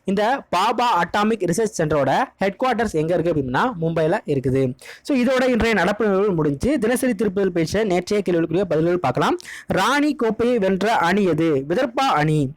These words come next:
இந்தியாவின் முதல் அக்ரோமெட் ஃபர்காஸ் சென்டர் எங்கு அமைந்துள்ளது? கர்நாடகா, அதாவது கர்நாடகா தர்வாத் அப்படிங்கிற இடத்துல வந்து அமைஞ்சிருக்குது. இன்றைய கேள்வியில் ஸ்பியர் எக்ஸ் என்ற திட்டத்தை செயல்படுத்த உள்ள நாடு எது?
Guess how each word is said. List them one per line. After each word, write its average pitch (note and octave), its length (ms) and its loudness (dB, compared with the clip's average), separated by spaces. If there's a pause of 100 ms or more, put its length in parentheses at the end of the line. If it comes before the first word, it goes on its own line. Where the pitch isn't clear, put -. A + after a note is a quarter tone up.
(400)
இந்தியாவின் B3+ 560 0
முதல் A3+ 320 0
அக்ரோமெட் A#3 680 0 (100)
ஃபர்காஸ் G3 400 -2
சென்டர் F3 400 -2
எங்கு A#3 400 0
அமைந்துள்ளது? D3+ 640 0 (460)
கர்நாடகா, G#3 460 2
அதாவது F3 360 0
கர்நாடகா G#3 380 0
தர்வாத் G3+ 420 0
அப்படிங்கிற D#3 300 0 (100)
இடத்துல D3 240 -2
வந்து D3+ 200 0
அமைஞ்சிருக்குது. C3+ 640 -2 (340)
இன்றைய C4+ 340 0
கேள்வியில் G#3 440 0 (140)
ஸ்பியர் D4 680 -2
எக்ஸ் G#3 300 -2
என்ற F#3 200 2
திட்டத்தை E3+ 500 0
செயல்படுத்த A#3 560 -2
உள்ள F3+ 360 2
நாடு F#3 380 0
எது? C#3 320 0